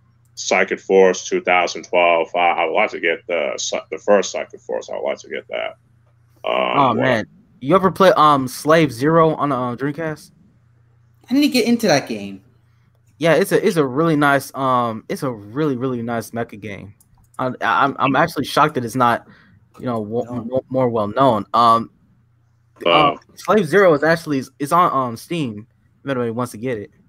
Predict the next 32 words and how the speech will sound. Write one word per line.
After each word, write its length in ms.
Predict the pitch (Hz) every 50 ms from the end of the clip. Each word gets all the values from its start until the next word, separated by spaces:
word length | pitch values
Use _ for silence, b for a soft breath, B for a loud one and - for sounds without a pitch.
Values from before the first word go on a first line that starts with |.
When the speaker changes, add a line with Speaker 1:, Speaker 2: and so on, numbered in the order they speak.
| _ _ _ _ _ -
Speaker 1:
Oh, 320 | 80 80 82 87 87 85 85
okay. 340 | - - - 80 78 76 - - _ _ _ _ _ _ _ 90
Speaker 3:
Yeah. 60 | 90
Speaker 1:
Uh, 80 | 90 -
oh, 160 | 90 98 95
also, 680 | 78 98 123 123 113 - - 98 98 95 92 87 85 -
I 160 | 80 95 98
got, 240 | 95 101 101 98 92
uh, 320 | 92 92 90 87 85 80 78
Soul 420 | - - - 110 107 101 95 87
Calibur 640 | - - 104 101 95 85 73 - 90 90 85 85 - _ _ _
for 140 | _ - 85
the 100 | 80 80
Dreamcast. 840 | - 90 87 85 78 - - 80 65 55 - - - - - - - _ _ _
Speaker 3:
That's 260 | - 156 170 - - 180
Speaker 2:
Oh, 60 | 170
Speaker 3:
a 20 |
must 300 | 156 156 156 156 - -
get. 300 | 147 135 135 131 127 - - - - - 98 101 98
Speaker 2:
yeah. 440 | 101 110 110 110 107 101 98 95 95 - _ _ _ _ _ _ _ _ _ _ _ -
Speaker 3:
The, 100 | 160 151
that's 280 | - 214 220 220 220 196
the 80 | 180
good, 200 | - - 190 -
the 60 | 175
best 320 | 151 - 190 185 175 - -
Soul 160 | 151 135 127
Calibur 340 | - 127 123 117 117 113 104
game 200 | 104 104 101 101 104
in 60 | 101
my 120 | 98 98 101
opinion. 420 | - - 104 98 95 95 101